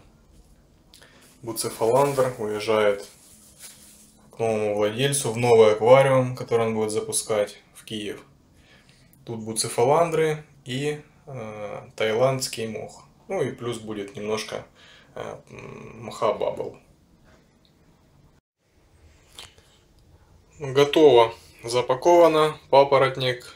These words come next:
немножко мха, всё, что мог состричь, и буцефаландры. Всё, буду готовиться идти на новую почту,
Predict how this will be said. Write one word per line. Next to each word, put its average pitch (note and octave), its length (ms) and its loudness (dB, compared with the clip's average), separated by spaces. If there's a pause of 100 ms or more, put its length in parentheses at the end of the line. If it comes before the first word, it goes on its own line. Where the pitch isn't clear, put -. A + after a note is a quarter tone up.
немножко B2 520 0
мха, C#3+ 500 2 (540)
всё, B2 180 -4
что A#2+ 200 -4
мог A#2+ 220 -2
состричь, A#2+ 720 -2 (1000)
и D3+ 280 -6
буцефаландры. A2 880 -4 (1000)
Всё, G#3+ 580 4
буду C3+ 600 0 (420)
готовиться C3 600 0
идти B2+ 140 -6
на B2+ 120 -2
новую B2+ 380 0
почту, D3 480 0